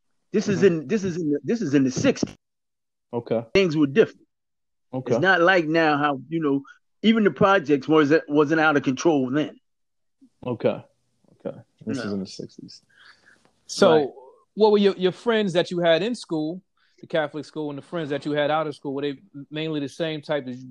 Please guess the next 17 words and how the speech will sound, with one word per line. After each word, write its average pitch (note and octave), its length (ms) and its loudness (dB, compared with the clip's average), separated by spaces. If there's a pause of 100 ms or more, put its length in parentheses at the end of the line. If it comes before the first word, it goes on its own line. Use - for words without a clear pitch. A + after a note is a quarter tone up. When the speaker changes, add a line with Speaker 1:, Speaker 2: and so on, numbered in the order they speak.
(100)
Speaker 2:
guys C#3 280 0
who C3 80 -10
the A#2 80 -10
same C#3 260 -10
type A#2+ 200 -6
of D3 100 -14
things, D3+ 640 -6
or A#2 240 -4
what C3+ 180 -4
was B2 100 -8
going C3 240 -6
on A#2+ 100 -10
with A2+ 120 -16
that, F#2+ 220 -4
or - 100 -10
was A2+ 140 -10
it F#2+ 80 -12